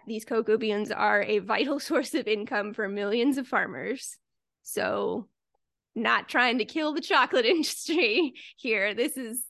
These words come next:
this is really important for a lot of people. And that a lot of chocolate farmers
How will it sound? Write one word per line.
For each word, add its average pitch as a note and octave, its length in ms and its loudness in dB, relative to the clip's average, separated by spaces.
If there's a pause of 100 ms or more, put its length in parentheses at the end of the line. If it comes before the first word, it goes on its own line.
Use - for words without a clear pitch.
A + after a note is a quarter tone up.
this A#3+ 180 -2
is G#3 180 -6
really A3 180 2
important G#3 480 0
for A3+ 100 0
a A3 80 2
lot G3+ 160 2
of G3+ 120 -6
people. A3+ 400 2 (580)
And B3 400 2 (420)
that B3+ 320 6
a B3+ 120 0
lot B3+ 220 6
of C4 100 -2
chocolate B3+ 380 -2
farmers A#3 400 -4